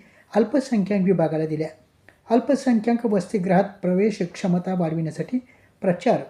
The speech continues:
प्रसिद्धी करण्याच्या सूचना त्यांनी यावेळी दिल्या.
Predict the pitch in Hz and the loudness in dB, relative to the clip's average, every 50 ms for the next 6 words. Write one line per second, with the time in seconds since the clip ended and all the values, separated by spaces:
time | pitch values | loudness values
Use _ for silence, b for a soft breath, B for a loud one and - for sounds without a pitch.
0 | - - 196 196 185 - 226 185 185 202 202 196 165 165 175 175 170 - 175 175 | -10 -8 -6 -6 -4 -2 -2 -2 -2 -2 -2 -2 -2 0 0 0 0 -2 -6 -6
1 | - - 165 - - 240 202 135 - - _ - 190 180 175 175 170 175 180 165 | -4 -6 -6 -4 -2 -4 -4 -4 -4 -8 _ -2 0 2 2 2 2 2 0 0
2 | 143 143 147 160 156 156 | -2 -4 -6 -6 -6 -6